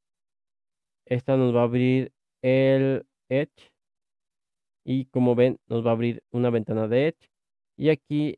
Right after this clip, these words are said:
nos va a abrir lo que es la configuración, ¿ok? Luego aquí ustedes pueden entrar a donde se guardan los screenshots. Vean, ahí está. Luego aquí les abre lo que es, eh, la grabadora de voz.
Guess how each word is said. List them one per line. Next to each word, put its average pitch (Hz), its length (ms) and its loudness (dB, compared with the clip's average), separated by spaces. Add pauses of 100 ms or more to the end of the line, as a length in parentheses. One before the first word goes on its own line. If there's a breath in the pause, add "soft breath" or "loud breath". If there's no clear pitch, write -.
nos 127 240 0
va 135 40 2
a - 20 4
abrir 135 260 0
lo 127 100 0
que 127 120 -2
es 123 60 4
la 123 100 2
configuración, 113 960 -4 (100)
¿ok? - 380 -4 (440)
Luego 151 220 8
aquí 151 200 0
ustedes 147 300 2
pueden 143 500 4 (260)
entrar 127 380 2
a 139 100 4
donde 127 260 4
se 131 100 -4
guardan 131 600 2
los 120 220 -4
screenshots. 165 600 -4 (160)
Vean, 123 180 2
ahí 117 120 0
está. 160 300 -4 (1200)
Luego 143 240 6
aquí 147 240 0
les 147 180 2
abre 143 460 2
lo 131 180 0
que 135 280 2
es, 127 200 -8 (400)
eh, 123 140 0
la 123 160 0
grabadora 127 480 4
de 127 80 4
voz. 165 240 -2